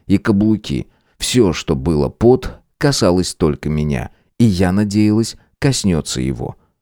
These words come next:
Мы прошли в ложу в тот момент, когда только закончился первый раунд. Алана увидела не сразу.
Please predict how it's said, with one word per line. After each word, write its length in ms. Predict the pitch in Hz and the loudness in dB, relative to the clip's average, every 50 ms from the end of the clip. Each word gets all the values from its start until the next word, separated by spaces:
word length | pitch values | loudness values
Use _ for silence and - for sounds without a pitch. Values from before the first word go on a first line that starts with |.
| _ _ _ _ _ _ _ - | _ _ _ _ _ _ _ 2
Мы 160 | 113 127 113 | 2 2 4
прошли 400 | - - 110 101 - - 110 110 | 4 2 0 0 0 0 0 0
в 160 | 92 87 101 | 2 2 2
ложу 320 | 120 131 117 95 87 92 | 4 4 4 4 2 -2
в 80 | 80 - | -2 -2
тот 240 | - - 101 - - | -2 -2 -2 0 0
момент, 420 | 95 95 98 113 131 139 131 101 | 0 0 2 0 0 0 -2 -4
когда 300 | - - 82 82 76 80 | -4 -6 -4 -4 -4 -4
только 320 | - - 107 98 - - 82 | -2 0 -2 -2 -2 -2 -2
закончился 640 | 78 87 - - 95 87 - - 76 71 - - | -2 -2 0 0 0 -2 0 -2 -4 -4 -4 -6
первый 380 | 62 - - 67 69 62 60 67 | -6 -4 -4 -4 -4 -4 -4 -4
раунд. 440 | 67 60 50 82 78 - - - - - - - - - - | -4 -4 -6 -8 -10 -14 -16 -18 -20 -20 -20 -16 -16 -10 -4
Алана 460 | - 110 120 135 139 147 151 151 156 | 0 2 4 4 4 4 4 2 2
увидела 480 | 156 147 117 90 92 90 82 90 85 87 | 2 2 2 2 2 2 2 2 2 2
не 180 | 87 85 82 76 | 0 0 -2 -4
сразу. 520 | - - - 65 65 64 57 57 52 | -4 -6 -6 -4 -4 -6 -8 -10 -14